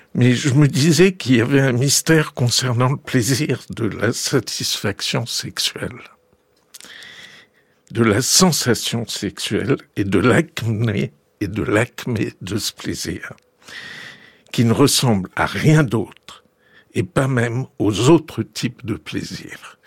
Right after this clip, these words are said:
Il y a là quelque chose qui est au sein même de la séduction, dans son côté à la fois positif et négatif. Et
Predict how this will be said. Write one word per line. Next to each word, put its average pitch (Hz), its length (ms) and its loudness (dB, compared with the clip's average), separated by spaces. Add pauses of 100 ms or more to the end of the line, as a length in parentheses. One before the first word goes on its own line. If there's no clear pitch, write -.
(240)
Il 104 80 -12
y 95 80 -2
a 98 60 -2
là 127 200 -2
quelque 143 420 -12
chose 117 560 -6 (460)
qui 90 320 -10
est 107 300 -12
au 113 100 -6
sein 170 260 0
même 107 380 0
de 98 80 -4
la 82 180 -4
séduction, 101 680 -6
dans 107 200 -6
son 135 240 -6
côté 123 480 -6 (600)
à 165 100 2
la 165 120 2
fois 123 320 -2
positif 120 720 -6
et 107 40 -4
négatif. - 800 -8 (720)
Et 110 240 -6